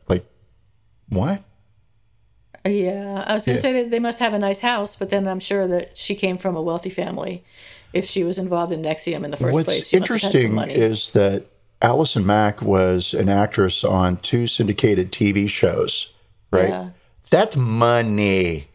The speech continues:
Speaker 1: That is
Speaker 2: Is it?
Speaker 1: mo-, even if it's T V money, that's money. Smallville ran for nine years, nine seasons.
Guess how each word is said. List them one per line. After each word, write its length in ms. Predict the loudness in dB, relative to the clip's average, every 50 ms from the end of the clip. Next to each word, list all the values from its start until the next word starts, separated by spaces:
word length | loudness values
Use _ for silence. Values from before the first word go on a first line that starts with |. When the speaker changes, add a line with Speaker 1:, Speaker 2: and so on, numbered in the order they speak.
| _ _ 2
Speaker 1:
That 220 | 4 4 4 4
is 240 | 2 0 0 0 0
Speaker 2:
Is 140 | 0 0 0
it? 40 | 2
Speaker 1:
mo-, 240 | 2 2 2 0 0
even 220 | 0 0 2 2 2
if 60 | 2
it's 160 | 2 0 -2
T 240 | -2 0 2 2 2
V 160 | 2 2 2
money, 420 | 2 2 2 2 2 2 0 -2 -4 _ _ _ _ _ 2
that's 240 | 2 2 2 0
money. 380 | -2 0 2 2 2 2 2 0
Smallville 600 | -2 0 0 2 2 2 2 2 2 2 2 2
ran 240 | 2 2 0 0 0
for 180 | 0 0 0 0
nine 680 | 2 2 2 2 4 2 2 2 0 0 -2 -4 -8 -10 -6
years, 480 | -2 0 2 2 2 2 0 -2 -2 0
nine 200 | 2 2 2 0
seasons. 540 | 0 0 0 0 0 -2 -4 -6 -6 -10